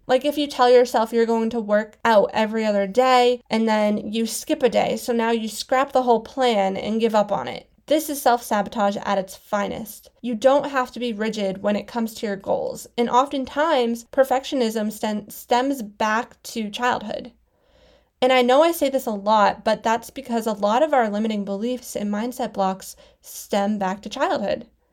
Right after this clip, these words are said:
Perhaps you had a parent who was really hard on you and you felt like you could never do anything right. You were made to feel like you had to be perfect, but could not live up to it.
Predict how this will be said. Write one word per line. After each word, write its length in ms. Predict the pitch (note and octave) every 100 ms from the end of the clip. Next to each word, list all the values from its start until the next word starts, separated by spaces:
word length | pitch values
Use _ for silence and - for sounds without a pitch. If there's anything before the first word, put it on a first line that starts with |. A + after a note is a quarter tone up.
| _ _ _ _
Perhaps 400 | - C#4 D4 D4
you 80 | E4
had 120 | D4+
a 40 | C#4+
parent 420 | - B3 C#4+ A#3+
who 100 | A#3+
was 200 | A#3 A3
really 280 | G#3+ A#3 C#4
hard 320 | - A#3+ B3
on 180 | G3+ G3
you 220 | F#3 F3+
and 100 | F#3+
you 80 | G#3
felt 200 | G#3+ G#3+
like 180 | A#3+ C4+
you 80 |
could 180 | - B3
never 500 | A3+ G#3+ A3 A3+ B3+
do 160 | A#3 A#3
anything 380 | A3+ A3+ G#3+ F#3+
right. 320 | G3 - -
You 100 | A3+
were 80 | B3+
made 240 | B3 C4 C4
to 100 | C#4+
feel 220 | C#4 C4
like 180 | A#3+ A#3+
you 280 | A#3+ G#3 -
had 380 | - A3+ A#3+
to 100 | B3
be 100 | B3
perfect, 680 | A#3+ - A#3 A#3 G#3 - -
but 180 | A#3+ A#3
could 240 | - C#4 B3+
not 380 | B3 B3 A#3+ - _ _ -
live 300 | G#3+ B3 A#3
up 200 | - F3+ -
to 180 | A3
it. 240 | G3 -